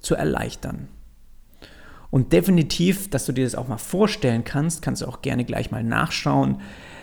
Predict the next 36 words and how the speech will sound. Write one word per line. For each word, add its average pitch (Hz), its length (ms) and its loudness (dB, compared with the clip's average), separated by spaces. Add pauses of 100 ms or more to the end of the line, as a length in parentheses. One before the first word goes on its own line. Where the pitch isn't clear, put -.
(840)
Ein 139 220 8
negatives 170 640 4
Beispiel - 480 -4
dafür 131 500 0
ist, - 400 0 (140)
das 127 280 -2
auch 147 100 0
schon 151 240 2
seit 139 280 0
Jahren 139 540 4
so 131 240 2
ist, 139 220 0
Wikipedia. 131 920 0 (560)
Weil 131 120 0
wenn 156 100 6
du 156 80 6
hier 240 240 6
mal 190 180 8
einen 135 200 4
Artikel 131 720 2
auf - 200 -2
einem 123 140 2
größeren 147 560 2
Bildschirm 160 420 0
anschaust, - 800 -4 (720)
dann 143 180 4
wird's - 180 2
beinahe 185 520 2
unmöglich, 196 840 6
ja, 143 140 4
in 147 240 0
die 143 140 4
nächste 147 600 2
Zeile 139 440 0
zu 123 200 -2
wechseln. - 520 -4